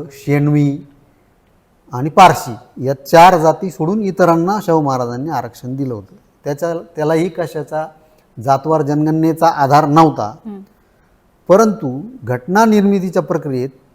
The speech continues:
Speaker 1: त्या स्पिरिटनी त्यांना गुरुस्थानी मानणारे बाबासाहेब आंबेडकर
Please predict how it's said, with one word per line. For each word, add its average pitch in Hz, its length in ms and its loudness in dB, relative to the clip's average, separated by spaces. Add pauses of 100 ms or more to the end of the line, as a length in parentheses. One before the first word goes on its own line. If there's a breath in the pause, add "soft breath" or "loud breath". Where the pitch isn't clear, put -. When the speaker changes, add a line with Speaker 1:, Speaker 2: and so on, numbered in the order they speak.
Speaker 1:
त्या 202 180 6
स्पिरिटनी 196 640 2 (840)
त्यांना 170 300 -2
गुरुस्थानी 170 600 -4
मानणारे 160 680 -2 (1040)
बाबासाहेब 147 500 0
आंबेडकर 135 540 -2